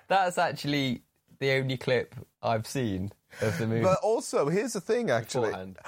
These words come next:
Speaker 2: But I remember seeing, like, after, for after a while, you just saw, I saw, like, weird, like, clips on the internet about this shark movie,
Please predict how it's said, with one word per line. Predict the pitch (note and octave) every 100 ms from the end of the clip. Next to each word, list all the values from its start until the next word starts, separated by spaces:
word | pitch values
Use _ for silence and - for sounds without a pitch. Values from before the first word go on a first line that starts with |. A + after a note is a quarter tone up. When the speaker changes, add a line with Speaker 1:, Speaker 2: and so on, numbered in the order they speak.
| C#3+
Speaker 2:
But | F3+
I | G#3
remember | A#3+ B3 A3
seeing, | - A3 G#3+ D3+
like, | A#2 A2
after, | E3 F3 D#3+
for | F3
after | F3 E3+ D#3+
a |
while, | D3 D#3 F3+ A#2
you | A#2
just | B2+ -
saw, | D3 B2
I | A2+
saw, | - F3+
like, | C#3+ A2
weird, | A2 C#3 D3 B2
like, | A2 -
clips | - D3+ - - -
on | F#2+
the | G2+ A#2
internet | C#3 B2 G2 C#2+
about | - - F#2 -
this | G2+ G2
shark | - C#3+ C#3+ -
movie, | G#2 G2 D#2+